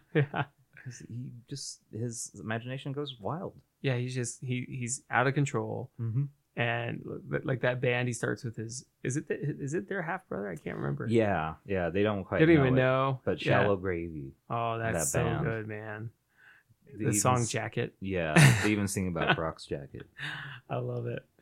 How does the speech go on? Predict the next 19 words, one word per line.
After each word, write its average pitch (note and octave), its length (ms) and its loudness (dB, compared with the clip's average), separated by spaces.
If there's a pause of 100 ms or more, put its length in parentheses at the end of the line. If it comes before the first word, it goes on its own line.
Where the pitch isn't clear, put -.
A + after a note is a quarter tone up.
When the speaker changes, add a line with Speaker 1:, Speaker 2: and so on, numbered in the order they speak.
(400)
Speaker 1:
I - 80 0
love A#2+ 260 0
it. - 160 -4 (840)
Speaker 2:
But, G2 200 0
uh, E2+ 340 2 (760)
so A2 160 2
we G#2+ 120 4
mentioned A#2+ 380 0
Brock G2 260 2
a - 40 -2
little G2+ 260 0
bit. D#2+ 280 -4
What F#2+ 180 4
Speaker 1:
Yeah. A#2 100 6
Speaker 2:
I - 20 2
love A#2 440 -2 (600)
is F#2 600 -4 (380)
his F#2+ 200 -2
old, G2+ 480 0